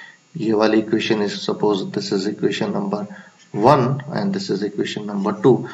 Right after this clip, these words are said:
both are normalized wave functions। इसको हम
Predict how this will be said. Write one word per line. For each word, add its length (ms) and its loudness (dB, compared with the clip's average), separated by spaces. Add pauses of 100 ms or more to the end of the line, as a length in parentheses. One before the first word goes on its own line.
(280)
both 380 8
are 360 4
normalized 960 4
wave 420 2
functions। 560 -4
इसको 240 -4
हम 300 0